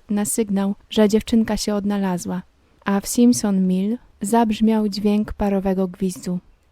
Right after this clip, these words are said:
aby zawiadomić wszystkich o radosnej wiadomości. Ludzie odetchnęli z ulgą.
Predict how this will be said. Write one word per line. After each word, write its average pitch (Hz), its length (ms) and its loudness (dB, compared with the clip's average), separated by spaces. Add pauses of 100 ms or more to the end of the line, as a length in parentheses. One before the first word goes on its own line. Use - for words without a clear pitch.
aby 196 260 0
zawiadomić 196 640 0
wszystkich - 760 -6 (500)
o 202 100 2
radosnej 202 560 0
wiadomości. 190 760 -2 (920)
Ludzie 208 440 2
odetchnęli 202 640 -2
z - 160 -12
ulgą. 180 440 -4